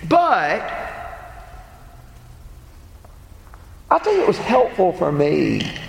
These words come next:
in preaching through Matthew to really think about what Jesus says about prayer. Jesus said, "Don't use vain repetition." And he says,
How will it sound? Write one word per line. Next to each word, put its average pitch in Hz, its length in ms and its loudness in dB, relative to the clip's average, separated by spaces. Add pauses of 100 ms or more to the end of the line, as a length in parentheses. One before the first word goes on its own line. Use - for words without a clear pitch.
(180)
in 127 100 2
preaching 156 520 0
through 127 240 0
Matthew 117 680 0
to 123 80 0
really 170 520 2
think - 460 -4
about - 460 -2 (840)
what 131 120 4
Jesus 135 400 2
says 117 240 2
about - 300 0
prayer. - 420 -4 (1200)
Jesus 214 560 4
said, - 600 0 (1600)
"Don't 214 240 2
use 240 160 -2
vain 196 300 2
repetition." 139 840 -2 (1900)
And 143 100 0
he 143 120 0
says, 120 840 2